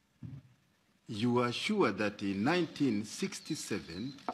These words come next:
they captured the whole Sinai. They captured the, uh, part of the Jordan. They captured the,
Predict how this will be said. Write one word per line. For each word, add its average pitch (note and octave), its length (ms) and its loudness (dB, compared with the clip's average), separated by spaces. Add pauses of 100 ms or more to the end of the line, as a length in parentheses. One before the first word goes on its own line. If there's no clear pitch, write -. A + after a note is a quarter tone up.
(140)
they G#2+ 120 -2
captured G#2+ 640 -4
the G2 80 -2
whole G#2 280 -2
Sinai. - 480 -8 (1300)
They A2+ 160 -2
captured A#2+ 640 -2
the, G#2 320 0 (320)
uh, G2+ 420 -2 (720)
part D#3 260 0
of A#2 140 -2 (100)
the F#2 140 -2
Jordan. D2+ 500 -4 (1040)
They A2+ 180 0
captured C3+ 540 -2
the, A2 300 2